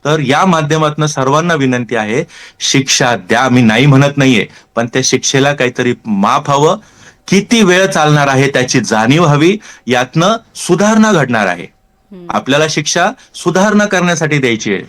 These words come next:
Speaker 1: ना की खरंच काहीतरी नुकसान होण्यासाठी.
Speaker 2: हम्म.
Speaker 1: आणि कुठल्याच पालकांना वाटत नसतं की आपल्या मुलाबाळांचं नुकसान व्हावं. इथे सुद्धा त्या शिक्षकांना चुकूनही स्वप्नातही वाटलं नसेल की असं काही होणार आहे.
Speaker 2: हम्म.
Speaker 1: पण परत सांगेल, रागाने हे घडवून आणलेलं आहे सध्याच्या प्रथम दर्शनी ह्याच्यामध्ये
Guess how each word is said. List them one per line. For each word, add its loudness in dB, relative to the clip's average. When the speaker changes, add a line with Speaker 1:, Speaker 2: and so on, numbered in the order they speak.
Speaker 1:
ना -2
की -4
खरंच 0
काहीतरी -2
नुकसान 0
होण्यासाठी. -6
Speaker 2:
हम्म. -20
Speaker 1:
आणि 0
कुठल्याच 0
पालकांना 0
वाटत 0
नसतं -4
की -2
आपल्या 0
मुलाबाळांचं 0
नुकसान -6
व्हावं. -8
इथे 2
सुद्धा 2
त्या 0
शिक्षकांना 0
चुकूनही 2
स्वप्नातही 2
वाटलं 2
नसेल 0
की 0
असं 0
काही 0
होणार -2
आहे. -16
Speaker 2:
हम्म. -18
Speaker 1:
पण 2
परत 2
सांगेल, 2
रागाने 2
हे 4
घडवून 2
आणलेलं -2
आहे -6
सध्याच्या -2
प्रथम -2
दर्शनी -2
ह्याच्यामध्ये -6